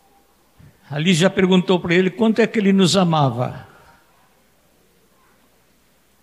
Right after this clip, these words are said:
E ele disse assim: nossa casa era uma casa pequena, e os cômodos da casa eram pequenos, e o quarto dele era bem pequeno.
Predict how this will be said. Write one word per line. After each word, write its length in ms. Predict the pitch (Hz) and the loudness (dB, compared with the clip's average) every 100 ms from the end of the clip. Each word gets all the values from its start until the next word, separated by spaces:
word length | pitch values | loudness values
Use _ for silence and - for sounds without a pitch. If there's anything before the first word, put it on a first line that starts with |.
| _ _ _ _ - | _ _ _ _ -6
E 160 | 156 | -2
ele 200 | 170 190 | 0 0
disse 320 | 165 165 - 151 | -2 -4 -2 -2
assim: 300 | - 175 131 | -2 -4 -4
nossa 460 | 170 185 - 185 | -2 -2 -4 -8
casa 380 | - 190 196 180 | -6 -4 -4 -4
era 360 | 190 175 170 139 135 - | -4 -4 -6 -8 -14 -12
uma 360 | 151 139 135 | -12 -10 -12
casa 340 | - 170 139 147 | -6 -2 -2 -4
pequena, 580 | - 127 - 220 143 - - _ _ _ _ _ _ _ _ _ _ _ _ _ _ _ _ - | -6 -8 -4 -4 -4 -10 -20 _ _ _ _ _ _ _ _ _ _ _ _ _ _ _ _ -10
e 220 | 147 160 | -4 -4
os 500 | 135 - - - 160 - - | -4 -6 -8 -10 -16 -20 -6
cômodos 500 | 175 165 143 135 131 | -4 -4 -6 -10 -8
da 140 | 147 | -10
casa 400 | - 170 143 127 | -6 -4 -2 -4
eram 160 | 143 127 | -6 -8
pequenos, 1000 | - 135 117 - 226 175 113 - - - _ - | -10 -14 -12 -8 -6 -6 -8 -12 -12 -14 _ -14
e 160 | 165 | -10
o 80 | 151 | -10
quarto 420 | - 175 147 147 | -6 -4 -4 -8
dele 320 | 127 151 143 | -8 -6 -6
era 220 | 135 135 123 _ _ | -6 -6 -10 _ _
bem 180 | 214 226 | -8 -6
pequeno. 600 | - 208 - 226 170 - | -6 -10 -8 -8 -10 -14